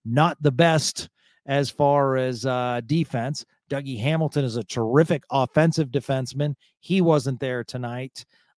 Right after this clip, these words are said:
Uh, so, you know, it was one of those things where Stars took advantage of that. And, uh,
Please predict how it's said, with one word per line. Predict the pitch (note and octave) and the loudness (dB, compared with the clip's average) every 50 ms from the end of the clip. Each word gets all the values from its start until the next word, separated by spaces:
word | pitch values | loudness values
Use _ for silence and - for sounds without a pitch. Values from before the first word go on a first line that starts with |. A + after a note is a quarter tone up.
| _ _ | _ _
Uh, | G2 G2 G2 G2 G2 G2 F#2+ F#2+ G2 G#2 - | -12 -10 -10 -10 -10 -10 -10 -10 -10 -12 -10
so, | - - - C#3+ C3+ A#2+ A#2 A#2 A2+ - - _ _ _ _ _ _ _ _ | -10 -6 0 0 2 2 2 0 -2 -4 -8 _ _ _ _ _ _ _ _
you | D3 | -2
know, | C#3+ B2+ B2 | 0 0 0
it | |
was | C3 C3 A2+ | 0 -2 0
one | A#2+ D3 D#3+ | 0 2 2
of | E3 C#3+ | 2 4
those | D3 C#3 C3 A2+ - | 4 2 2 0 0
things | - F3 E3 D#3+ D#3 D3 A#2 | 0 2 2 2 0 -2 -2
where | A#2 B2 B2 A2+ | 0 0 0 0
Stars | - - - C#3 C3+ C3+ C3+ C3+ A#2+ - | -2 0 0 2 2 4 2 0 -2 -4
took | - - C#3+ - - | -4 -4 -4 -2 -4
advantage | A2+ F2+ E2+ C3 C3 C#3+ D3+ C3+ - D3+ C3 A#2 | -8 -8 -6 -6 -4 -4 -2 0 0 0 2 4
of | C#3+ C#3+ C#3+ C3 B2+ | 2 2 2 2 0
that. | D3 C#3+ C#3 C#3 C#3+ C3 - _ _ - _ _ _ _ _ | 0 0 0 0 -2 -4 -8 _ _ -20 _ _ _ _ _
And, | A#2 A#2 A#2 A2+ A2+ A2+ A2+ | -10 -8 -6 -6 -6 -6 -6
uh, | A#2+ A2 G#2+ G#2+ | -6 -6 -6 -8